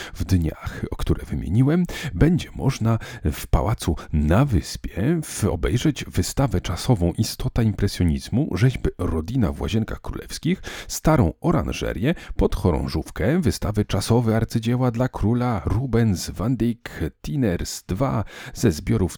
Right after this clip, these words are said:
Dulwich Picture Gallery oraz Nie nosiłem broni,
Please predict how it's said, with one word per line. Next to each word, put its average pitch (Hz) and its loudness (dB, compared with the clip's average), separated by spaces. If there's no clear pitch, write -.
Dulwich 76 0
Picture 80 -2
Gallery 101 0
oraz 156 2
Nie 92 2
nosiłem 76 -2
broni, 104 2